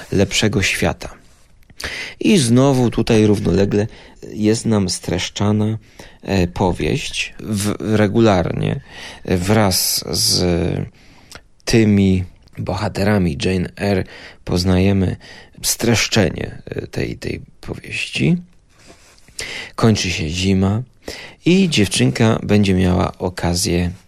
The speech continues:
pojechać na obóz językowy z koleżankami, ale nie chce, bo to dla niej trudne. Wydaje się, że jej większą przyjemność sprawia zwykły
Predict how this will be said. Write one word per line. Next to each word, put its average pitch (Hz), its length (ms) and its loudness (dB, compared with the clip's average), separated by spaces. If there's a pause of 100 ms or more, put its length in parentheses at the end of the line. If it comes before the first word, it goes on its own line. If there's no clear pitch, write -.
(200)
pojechać - 680 -4
na - 400 -8 (100)
obóz - 840 -2 (220)
językowy 92 840 0 (340)
z - 100 -6
koleżankami, 65 800 -4
ale 87 200 0
nie 80 240 0
chce, - 220 -6
bo - 120 -4
to - 120 -18
dla - 120 -8
niej 62 160 -8
trudne. 62 440 -4 (600)
Wydaje 107 500 2
się, - 280 -4
że - 220 -4
jej 113 680 -2
większą 110 560 -4
przyjemność 50 880 -6
sprawia 82 680 -6
zwykły 98 480 -6